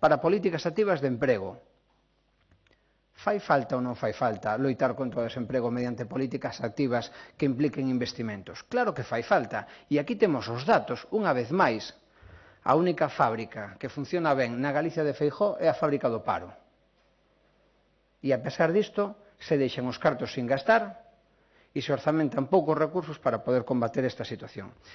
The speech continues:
Ben, nós non queremos mirar para outro lado, así que para a semana que ven imos poñer, eh, na axenda política deste Parlamento a Feijóo fronte ao seu propio espello.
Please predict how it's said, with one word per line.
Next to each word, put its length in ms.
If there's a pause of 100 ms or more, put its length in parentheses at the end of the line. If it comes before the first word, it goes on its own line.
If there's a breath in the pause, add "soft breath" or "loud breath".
(260 loud breath)
Ben, 320
nós 240
non 160
queremos 320
mirar 320
para 160
outro 160
lado, 380
así 260
que 160
para 220
a 20
semana 320
que 140
ven 240 (340 loud breath)
imos 240
poñer, 480 (300 loud breath)
eh, 500 (640 loud breath)
na 160
axenda 320
política 480
deste 240
Parlamento 640
a 80
Feijóo 340
fronte 240
ao 80
seu 80
propio 240
espello. 400